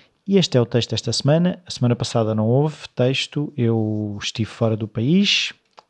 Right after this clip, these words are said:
ah, numa conferência, ah, onde estive a acompanhar vários projetos relativamente a outro projeto que eu faço parte,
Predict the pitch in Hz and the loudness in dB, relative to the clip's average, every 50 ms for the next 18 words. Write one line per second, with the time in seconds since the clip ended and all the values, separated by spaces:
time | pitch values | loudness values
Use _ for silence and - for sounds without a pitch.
0 | _ - 113 110 110 110 107 107 107 107 104 117 120 120 120 117 120 - 123 120 | _ -8 -6 -4 -4 -4 -6 -6 -6 -6 -2 0 0 2 2 0 0 -2 -4 -4
1 | 123 - 123 120 127 123 117 - - 113 107 104 - - - _ _ - 113 110 | -4 -2 -2 0 0 0 -2 -2 -4 -4 -4 -4 -8 -12 -20 _ _ -12 -12 -10
2 | 107 107 127 - _ 123 120 117 113 110 110 - - - - - 117 113 104 - | -12 -12 -16 -12 _ -4 -2 -2 -2 -2 -2 -4 -4 -4 -2 -2 -2 -2 -4 -8
3 | - 113 107 107 110 - - - - - - - - _ - 110 110 - 131 123 | -10 -10 -10 -10 -10 -12 -18 -20 -20 -20 -20 -20 -12 _ -2 -2 0 2 0 2
4 | 113 - 123 123 123 123 117 107 120 117 117 110 - - 113 104 104 123 123 120 | 2 2 2 2 2 2 2 2 0 0 -2 -4 -6 -8 -8 -4 -2 -2 -4 -4
5 | 123 - - - - - - 92 - 156 147 - - - _ - 143 131 117 131 | -6 -8 -8 -8 -10 -8 -4 2 4 4 4 2 0 -8 _ -4 -4 0 2 2
6 | 127 127 135 131 120 107 - 123 123 147 151 143 - - 110 113 127 113 - - | 2 2 0 -2 -2 -2 0 2 4 4 4 2 0 -4 -4 -2 -2 -2 -2 -6
7 | 117 113 - 120 110 - - _ 120 117 113 - - - - | -8 -4 -2 -2 -2 -2 -4 _ 0 0 0 -2 -4 -12 -20